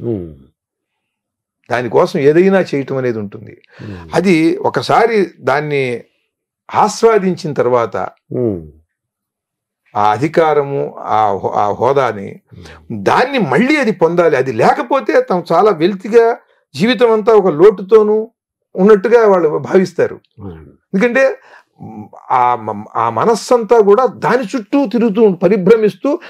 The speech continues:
Speaker 2: దాన్నే
Speaker 1: అవును.
Speaker 2: అంటిపెట్టుకుని ఉంటుంది. అది
Speaker 1: ఉమ్.
Speaker 2: లేకపోయేటప్పటికి వాళ్ళకి జీవితంలో పెద్ద లోటు.
Speaker 1: ఉమ్.
Speaker 2: నాకు అది లేదు.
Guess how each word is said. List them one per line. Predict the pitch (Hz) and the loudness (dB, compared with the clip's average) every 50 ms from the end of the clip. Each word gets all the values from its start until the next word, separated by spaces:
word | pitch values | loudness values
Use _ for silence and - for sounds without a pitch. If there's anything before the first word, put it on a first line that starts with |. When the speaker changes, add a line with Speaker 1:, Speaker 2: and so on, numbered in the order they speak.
| - - | -6 -4
Speaker 2:
దాన్నే | - 156 226 247 262 262 269 269 277 277 | -2 0 0 0 2 2 2 2 2 2
Speaker 1:
అవును. | 262 240 226 | 2 2 0
Speaker 2:
అంటిపెట్టుకుని | 214 202 214 208 240 185 220 202 220 | 0 0 0 0 0 0 2 2 2
ఉంటుంది. | 202 185 160 165 143 113 101 101 - - - - | 2 2 2 -2 -2 -2 -4 -6 -8 -12 -12 -6
అది | - 170 175 190 | -2 0 0 2
Speaker 1:
ఉమ్. | 147 | 2
Speaker 2:
లేకపోయేటప్పటికి | 131 170 240 - 277 262 240 269 247 233 220 208 185 233 233 240 240 | 4 2 2 2 0 0 0 2 2 4 4 2 2 0 -4 0 0
వాళ్ళకి | 190 175 170 160 135 | 0 0 0 -2 -4
జీవితంలో | 113 127 196 226 208 - 226 214 202 | -6 -4 -4 -4 -2 0 0 0 0
పెద్ద | 156 160 151 156 165 | 2 0 0 0 0
లోటు. | 151 139 160 175 165 - 117 - - _ _ _ - | 0 2 2 0 0 -2 -8 -14 -16 _ _ _ -10
Speaker 1:
ఉమ్. | 110 110 98 85 78 78 82 - 120 _ _ _ _ _ _ _ _ _ _ _ _ _ _ _ _ _ _ _ _ _ _ _ _ _ _ _ _ _ _ _ _ _ _ - | -8 -8 -8 -10 -12 -18 -20 -20 -20 _ _ _ _ _ _ _ _ _ _ _ _ _ _ _ _ _ _ _ _ _ _ _ _ _ _ _ _ _ _ _ _ _ _ -2
Speaker 2:
నాకు | 151 170 190 185 | 0 2 2 2
అది | 180 160 143 | 0 0 0
లేదు. | 131 160 180 151 107 98 | 2 2 2 2 0 -4